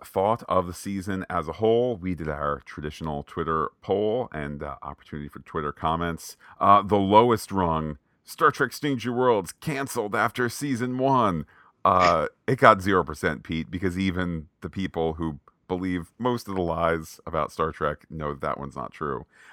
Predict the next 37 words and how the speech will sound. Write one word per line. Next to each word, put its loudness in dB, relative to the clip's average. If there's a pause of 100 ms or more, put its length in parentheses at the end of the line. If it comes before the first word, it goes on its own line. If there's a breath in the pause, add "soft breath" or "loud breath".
(120)
Uh, 4
felt -2 (280)
hammered 2
in, -4 (240)
uh, -10
three -8
point -10
three -6
percent. -4 (440 loud breath)
Oh, 6
Captain, 0
My 0
Captain, -6 (260)
thirteen 0
point -6
three -6
percent. -8 (340 soft breath)
And -2
Admirable 2 (300)
got 2 (100)
eighty-three -6
point -8
three -8
percent, -10
so -8
high -4
marks -6
indeed. -6 (340 loud breath)
J 0
T -4
Adkins, -2
J -4
T -12
A -4
is -6
me, -2
said, 0